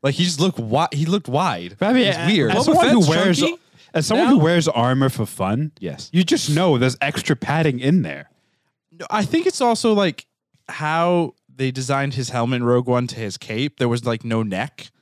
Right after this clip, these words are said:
Speaker 2: Hmm.
Speaker 1: And when you do s-, that, you look chunkier. Like, if you have no neck, you just naturally look chunkier.
Speaker 2: You look
Speaker 1: Yeah.
Speaker 2: muscle. It's all muscle.
Speaker 1: Yeah, that's it.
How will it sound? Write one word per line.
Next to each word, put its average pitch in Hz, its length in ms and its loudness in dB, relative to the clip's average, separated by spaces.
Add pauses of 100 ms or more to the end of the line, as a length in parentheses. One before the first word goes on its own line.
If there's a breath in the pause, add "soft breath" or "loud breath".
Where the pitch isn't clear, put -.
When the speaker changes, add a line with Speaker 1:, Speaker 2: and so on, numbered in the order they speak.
Speaker 2:
Hmm. 87 200 -14 (340)
Speaker 1:
And 123 260 -8
when 156 140 0
you 170 80 -2
do 165 120 -2
s-, 156 180 -6
that, 120 520 -6
you 131 300 -8 (100)
look 123 280 -6
chunkier. 185 440 -6
Like, 98 120 -10
if 135 100 -10
you 175 100 0
have 170 160 0
no 139 220 -4
neck, 139 500 -8 (420)
you 123 120 -20
just 135 280 -12
naturally 127 440 -8
look 147 160 -8
chunkier. 147 420 -10 (460)
Speaker 2:
You 131 80 2
look 170 160 2
Speaker 1:
Yeah. 139 80 -4
Speaker 2:
muscle. 104 440 -2 (220)
It's 127 160 -4
all 143 140 4
muscle. 117 480 -4 (920)
Speaker 1:
Yeah, 196 220 -4
that's 143 220 -6
it. 80 140 -10